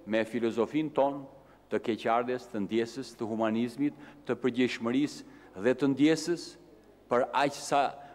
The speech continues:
mund të marri shteti edhe kur një pjesëtarit,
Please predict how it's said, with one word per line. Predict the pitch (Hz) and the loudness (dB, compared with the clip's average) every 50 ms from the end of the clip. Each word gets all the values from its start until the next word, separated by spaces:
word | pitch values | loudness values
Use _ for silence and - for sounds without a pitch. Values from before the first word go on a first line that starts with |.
| - - | -16 -4
mund | 110 117 135 156 160 151 - | 2 4 4 6 4 4 2
të | 147 135 | 0 2
marri | 131 139 139 139 139 139 139 143 135 | 4 6 6 6 6 6 4 2 0
shteti | - - - 151 151 156 151 175 180 160 - - - - | -4 0 2 2 2 2 2 -2 -4 -4 -6 -10 -18 -4
edhe | - 123 127 135 135 131 131 | 2 4 4 6 6 4 2
kur | - - 151 156 160 151 139 | 2 4 6 6 8 6 6
një | 143 147 165 175 160 - | 4 2 2 0 0 2
pjesëtarit, | 139 135 113 - - 98 76 65 60 58 | 2 0 0 2 0 0 2 2 -2 -4